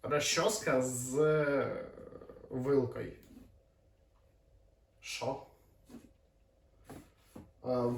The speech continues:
по-перше, вона беушна. Вона юзана, це видно. Там волоси чиїсь. А по-друге, я такого ще не бачив. Я не знаю, скільки це коштує сто відсотків.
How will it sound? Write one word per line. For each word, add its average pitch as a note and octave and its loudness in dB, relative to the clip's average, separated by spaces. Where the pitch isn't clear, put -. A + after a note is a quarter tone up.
по-перше, D3+ 4
вона C#3+ 2
беушна. D#3+ 4
Вона B2 2
юзана, A#2+ 0
це - -6
видно. A2+ -2
Там G#2 -4
волоси G#2 -4
чиїсь. - -8
А B2 6
по-друге, F3+ 6
я D#3 10
такого D#3+ 2
ще D3+ -2
не D3+ 0
бачив. A#2 -2
Я C3+ 0
не D3 4
знаю, D3 2
скільки D3+ -4
це - -4
коштує C3+ -4
сто B2 0
відсотків. C3+ -4